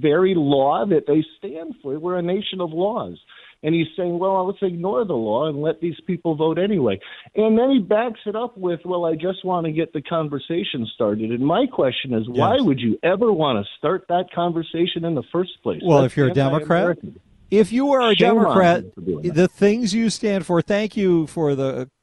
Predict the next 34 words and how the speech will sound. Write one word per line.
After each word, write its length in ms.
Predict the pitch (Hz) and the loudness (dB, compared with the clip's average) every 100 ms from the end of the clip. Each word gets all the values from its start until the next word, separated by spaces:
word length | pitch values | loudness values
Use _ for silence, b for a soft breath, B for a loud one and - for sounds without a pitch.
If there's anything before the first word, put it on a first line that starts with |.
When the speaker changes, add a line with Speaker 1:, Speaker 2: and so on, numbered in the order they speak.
| - | -12
Speaker 2:
call, 460 | - 139 135 127 - | -4 -2 -2 -4 -8
Paul. 380 | - 107 92 98 | -6 -6 -4 -6
It's 220 | 113 104 | -8 -10
great 240 | - 123 113 | -6 -6 -4
to 160 | 117 | -4
hear 160 | 120 117 | -4 -4
from 180 | 120 101 | -6 -4
you, 120 | 107 | -2
Speaker 1:
Thanks. 180 | 101 101 | -4 -8
Speaker 2:
and 160 | 104 104 | -10 -10
i-, 180 | 104 107 | -10 -12
it's 140 | - | -10
good 180 | 127 107 | -10 -8
stuff 300 | - 110 - | -8 -10 -10
you 60 | 95 | -10
brought 240 | 98 92 | -8 -8
up. 160 | 90 104 | -10 -12
I 60 | |
appreciate 580 | 95 - 104 - 98 87 | -12 -8 -8 -8 -10 -10
it. 80 | - b b - | -14 b b -2
Eight 180 | 170 202 | 0 2
six 220 | 220 196 | 0 2
oh 120 | 202 | 2
five 380 | - 180 170 151 | 2 0 0 -4
two 280 | - 175 151 | 0 0 0
two 300 | - 170 156 | -2 -2 -2
nine 280 | 131 117 117 | -4 -4 -6
eight 180 | 123 | -8
four 320 | - 131 110 110 | -8 -6 -6 -6
two. 240 | - 131 | -4 -4
If 200 | - 220 | -4 -4
you're 220 | 294 294 240 | -2 0 0
a 40 | |
Democrat 920 | 135 214 277 247 - 139 107 92 | 0 -2 -2 -4 -4 -6 -6 -8